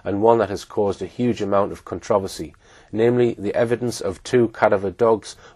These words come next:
brought to Portugal by one of the world's most sought-after sniffer dog handlers, British dog handler Martin Grime.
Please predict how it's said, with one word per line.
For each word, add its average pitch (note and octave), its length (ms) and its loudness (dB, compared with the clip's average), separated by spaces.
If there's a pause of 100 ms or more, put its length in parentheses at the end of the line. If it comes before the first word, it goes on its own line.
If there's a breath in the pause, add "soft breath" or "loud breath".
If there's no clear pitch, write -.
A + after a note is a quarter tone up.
brought A2+ 320 6
to - 80 -12
Portugal G2 640 -4 (240 soft breath)
by G2+ 140 4
one A2 180 4
of G2 120 0
the G2 60 -2
world's G#2 300 2
most F#2 340 -4
sought-after A2 600 -2
sniffer A2+ 400 -4
dog G2 240 2
handlers, F#2 560 -4 (260 soft breath)
British A#2 340 0
dog G#2 260 2
handler F#2 440 0 (180 soft breath)
Martin F2+ 520 -2
Grime. G2 400 -4